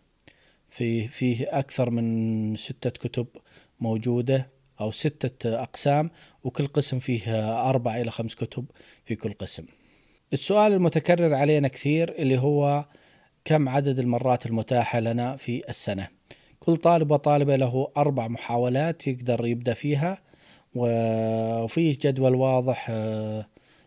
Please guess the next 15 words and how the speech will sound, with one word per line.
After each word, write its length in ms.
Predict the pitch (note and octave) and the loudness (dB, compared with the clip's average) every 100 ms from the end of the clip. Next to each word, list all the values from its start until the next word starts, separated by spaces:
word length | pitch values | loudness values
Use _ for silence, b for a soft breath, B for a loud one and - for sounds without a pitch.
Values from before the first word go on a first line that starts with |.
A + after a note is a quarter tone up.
| _ | _
آه، 180 | A#2 G#2+ | -8 -4
مشروح 720 | G#2+ A#2 C#3+ B2+ C#3 C3 B2 | -2 -2 -2 -2 0 2 2
في 380 | - A#2+ A#2 D3+ | 0 -4 -2 -2
الجايد 540 | B2+ A2+ A#2+ A#2 A#2+ - | -4 -2 0 0 -2 -4
أو، 440 | A2+ A2 A2 A2 | -6 -4 -4 -4
آه، 260 | A2 G#2+ G#2 | -6 -6 -6
طريقة 480 | - C3 C3 - - | -2 0 0 -2 -6
اللي 160 | A2+ A2 | -6 -4
هو، 300 | A#2 A#2 A2+ B B B B _ | -4 -4 -6 B B B B _
آه، 300 | A#2 G#2+ G#2+ | -8 -6 -4
المحاولات 840 | G#2+ A2 - C3+ C3+ C3+ C#3 C#3 - | -4 -4 0 2 4 4 2 0 -4
و-، 40 | A2+ - | -14 -8
ومتى 800 | G#2 G2+ G2+ G#2 G#2 B2 B2+ | -6 -6 -6 -6 -4 -2 -4
تبدأ 300 | B2 B2 B2+ | -4 -4 -2
بالمحاولات، 1000 | A2+ E3+ D3+ B2 A#2+ - A#2+ C3 D#3 D#3 | -4 -4 -6 -2 -2 -2 -2 0 -2 -4